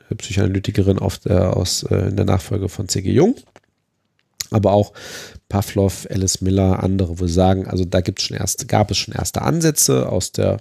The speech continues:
Wissenschaftshistorie heraus, sich mit diesem Phänomen auseinanderzusetzen. Die haben das also zusammengepackt, haben auch einen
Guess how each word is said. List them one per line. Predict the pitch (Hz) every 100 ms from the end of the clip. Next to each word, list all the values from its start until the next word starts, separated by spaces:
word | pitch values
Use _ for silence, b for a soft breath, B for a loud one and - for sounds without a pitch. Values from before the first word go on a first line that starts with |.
| -
Wissenschaftshistorie | 110 107 101 98 - - - 98 92
heraus, | 90 92 87 -
sich | 95 -
mit | 104 95
diesem | 95 95 98 B B B B _ _ _
Phänomen | - 110 95 95
auseinanderzusetzen. | - - 107 123 139 - 120 110 - 117 - B B B B B -
Die |
haben | 110
das | 110 104
also | 92
zusammengepackt, | - 104 110 98 104 104 -
haben | 95
auch | 104
einen | - 95 90